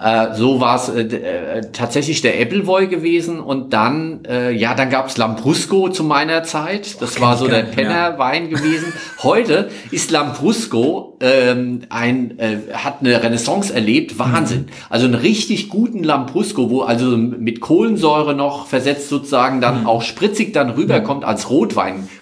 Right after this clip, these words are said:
Speaker 1: kühl getrunken,
Speaker 2: Mhm.
Speaker 1: ist eine, äh, Delikatesse sozusagen. Eine, äh, hat also einen, einen hohen Stellenwert mittlerweile wieder in der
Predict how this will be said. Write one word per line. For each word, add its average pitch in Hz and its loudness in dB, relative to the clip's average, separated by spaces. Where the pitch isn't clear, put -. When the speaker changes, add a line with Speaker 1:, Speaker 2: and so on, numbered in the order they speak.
Speaker 1:
kühl 247 4
getrunken, 185 -2
Speaker 2:
Mhm. 117 -2
Speaker 1:
ist - -2
eine, 135 2
äh, 117 4
Delikatesse 131 0
sozusagen. 98 -4
Eine, 98 -2
äh, 110 -6
hat 123 -4
also 113 4
einen, 104 -2
einen 98 -6
hohen 165 2
Stellenwert 139 0
mittlerweile 117 0
wieder 117 2
in 107 -2
der 98 2